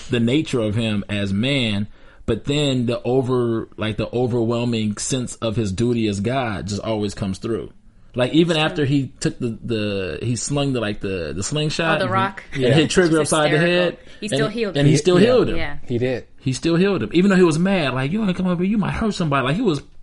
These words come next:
Speaker 1: Jesus was pissed.
Speaker 2: It's
Speaker 1: Like,
Speaker 2: like, scolding his
Speaker 1: right?
Speaker 2: child.
Speaker 1: Like, how are you gonna come
Speaker 2: Mm-hmm.
Speaker 1: over here shooting somebody and killing, you know, trying to kill, like, trying to
Speaker 2: Mm-hmm.
Speaker 1: really hurt somebody? But he still, like, healed them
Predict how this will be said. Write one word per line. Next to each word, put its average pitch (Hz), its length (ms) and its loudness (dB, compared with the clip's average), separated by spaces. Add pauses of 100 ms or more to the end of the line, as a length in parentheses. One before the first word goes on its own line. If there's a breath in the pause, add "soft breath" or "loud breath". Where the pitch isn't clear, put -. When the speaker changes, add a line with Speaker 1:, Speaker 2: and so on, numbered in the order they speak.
(140)
Speaker 1:
Jesus 131 440 0
was 175 160 2
pissed. - 400 2
Speaker 2:
It's 196 60 -6
Speaker 1:
Like, 143 280 2
Speaker 2:
like, 190 100 -4
scolding 196 380 -6
his 202 180 -6
Speaker 1:
right? 185 340 2
Speaker 2:
child. 110 100 -4
Speaker 1:
Like, 156 180 0
how 262 120 0
are 285 80 0
you 277 120 2
gonna 262 160 0
come 220 140 -2
Speaker 2:
Mm-hmm. 240 100 0
Speaker 1:
over 226 80 -2
here 233 160 0
shooting 202 300 -2
somebody 196 580 0 (400 loud breath)
and 139 420 0
killing, 190 460 2
you 180 100 4
know, 147 120 4
trying 190 160 0
to 143 60 -2
kill, 196 260 -2
like, 151 180 2
trying 180 120 0
to 160 40 2
Speaker 2:
Mm-hmm. 151 60 4
Speaker 1:
really 180 140 4
hurt 208 160 2
somebody? 113 520 -2
But 131 220 0
he 156 120 2
still, 160 460 0
like, 117 380 -4 (1200 soft breath)
healed 147 400 2
them 135 420 2